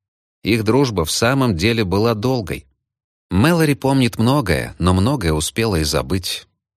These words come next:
Как они отправились в торговый центр на машине Стива Глэдстоуна, купили по сэндвичу с курицей в ресторанчике и залились бензином на два бакса,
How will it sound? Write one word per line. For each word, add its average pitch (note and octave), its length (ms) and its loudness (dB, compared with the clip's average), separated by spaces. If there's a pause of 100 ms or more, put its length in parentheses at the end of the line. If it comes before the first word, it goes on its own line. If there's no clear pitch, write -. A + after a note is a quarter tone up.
Как G#2 180 -2
они G2+ 160 2
отправились F#2+ 680 0
в - 100 -14
торговый F2 460 0
центр F#2+ 420 0
на D#2 80 0
машине F2 560 0 (100)
Стива F#2+ 500 -2
Глэдстоуна, C#2+ 760 -2 (320)
купили G#2 340 -2
по F#2 160 0
сэндвичу F#2 540 0
с - 80 -4
курицей F#2 520 0
в E2 80 -4
ресторанчике F2+ 840 0 (260)
и F#2 40 -4
залились F2+ 480 0
бензином F2 640 0
на F#2 240 0
два E2+ 200 0
бакса, D#2+ 480 -2